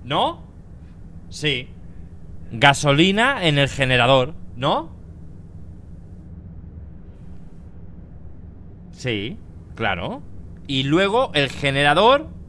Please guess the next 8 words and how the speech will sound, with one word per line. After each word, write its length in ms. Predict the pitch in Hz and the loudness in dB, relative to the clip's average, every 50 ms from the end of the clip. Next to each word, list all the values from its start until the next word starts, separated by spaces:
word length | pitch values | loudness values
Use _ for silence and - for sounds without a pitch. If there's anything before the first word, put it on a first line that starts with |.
| - - - - - - - - - - | -14 -14 -14 -14 -14 -14 -14 -14 -12 -8
envía 480 | 117 117 123 135 135 143 175 185 185 175 | -6 -6 -6 -4 -4 -2 0 0 0 2
energía 580 | 175 170 165 151 139 - 165 196 214 226 247 | 2 2 0 0 -2 -6 -6 -4 -2 0 0
a 220 | 262 - - 156 156 | 0 2 2 4 4
la 160 | 151 143 135 | 4 4 2
plataforma 920 | 151 156 147 139 147 143 - - 202 220 226 226 226 254 269 311 330 320 - - - | 0 0 0 0 -2 -4 0 2 2 4 4 2 0 -2 -2 -2 -2 -6 -10 -6 -2
y 160 | 156 165 165 | -2 0 0
¡boom! 960 | 143 123 135 214 277 330 359 370 370 349 302 233 185 156 139 117 104 95 - - - - - - - - - - - - | -2 0 4 6 8 8 8 8 8 6 6 4 0 -4 -4 -6 -8 -10 -12 -14 -16 -16 -16 -16 -16 -16 -16 -16 -14 -6
¿No? 400 | 107 143 185 262 330 349 - | -2 0 2 2 0 -2 -6